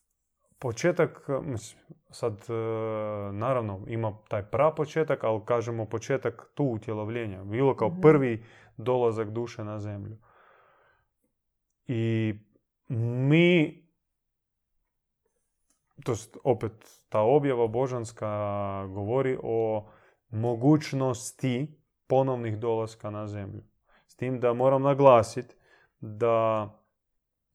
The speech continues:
Speaker 1: e, r-, e, naše učenje se razlikuje od hinduističkog učenja o sansari, o određenom broju utjelovljenja, kao već propisanom zakon karme.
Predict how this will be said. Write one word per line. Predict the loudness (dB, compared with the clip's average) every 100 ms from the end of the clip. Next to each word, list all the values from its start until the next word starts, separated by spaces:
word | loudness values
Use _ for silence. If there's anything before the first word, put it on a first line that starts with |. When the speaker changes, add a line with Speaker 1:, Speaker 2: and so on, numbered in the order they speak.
| _ _ -20 -16 -14
Speaker 1:
e, | -12 -10 -12 -14 _ -6
r-, | -6 -4 -4 -4
e, | -2
naše | 2 2 2 2
učenje | 2 0 -4 -4
se | -6 0
razlikuje | 4 4 0 -8 -6 -6
od | -6 -8 -10 -10
hinduističkog | -8 -6 -4 -4 -8 -14 -12 -10
učenja | -8 -8 -8 -10 -10 -12 -10
o | -10 -10
sansari, | -8 -10 -4 0 2 2 -2 -10 _ _ _ _ _ _ _
o | -4 -2 0 -2 -2 -4 -6 -10 -16 -6
određenom | -2 0 0 -2 -4 -2
broju | 0 0 0
utjelovljenja, | -4 -8 -6 -2 0 0 -2 -6 -8
kao | -6 -6
već | -6 -10 -8
propisanom | -6 -4 -6 -6 -10 -10 -10 -12 -12 -14 -18 -20 -20 -20 _ _
zakon | -12 -2 0 0 -6
karme. | -4 0 4 4 2 -6 -10